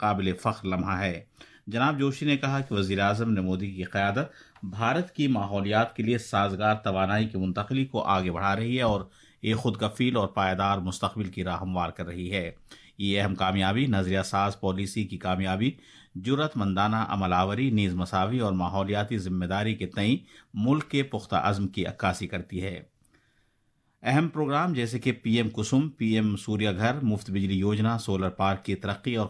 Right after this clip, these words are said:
कौमी बादी शमसी हाइब्रिड पॉलिसी ने इस तब्दीली की मजबूत बुनियाद रखी। भारत की तरक्की आलमी तनाजुर में ज़्यादा अहमियत की हामिल है।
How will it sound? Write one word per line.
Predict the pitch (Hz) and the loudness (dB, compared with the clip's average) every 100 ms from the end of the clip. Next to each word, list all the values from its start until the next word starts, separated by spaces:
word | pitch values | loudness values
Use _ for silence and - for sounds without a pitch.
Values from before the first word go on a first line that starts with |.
| - | -2
कौमी | 101 107 104 | 0 0 0
बादी | 92 92 95 | 0 0 -2
शमसी | - 104 - 107 | -2 -4 -2 -4
हाइब्रिड | 98 90 98 92 | -2 -2 -4 -4
पॉलिसी | 92 95 107 143 | -4 -4 -4 0
ने | 131 180 - - - | 0 -2 -8 -20 -6
इस | 117 - | -4 -2
तब्दीली | - 104 127 160 147 | -4 -2 0 0 -2
की | - 104 | -2 -2
मजबूत | 95 90 101 | -2 0 -2
बुनियाद | 90 92 90 87 | 0 0 0 -2
रखी। | 87 - 90 | -4 -6 -8
भारत | 82 92 98 90 | -6 -4 -2 -4
की | 92 | -6
तरक्की | 90 95 - 123 135 _ _ _ _ _ _ _ _ | -6 -6 -4 -6 -6 _ _ _ _ _ _ _ _
आलमी | 107 117 151 180 | 0 2 2 -2
तनाजुर | - 107 101 135 | 0 0 2 2
में | 143 139 | 0 0
ज़्यादा | 104 98 92 | 0 0 0
अहमियत | 82 98 95 | 0 0 -2
की | - | -4
हामिल | 92 95 95 90 | -6 -2 -2 -2
है। | 90 | -4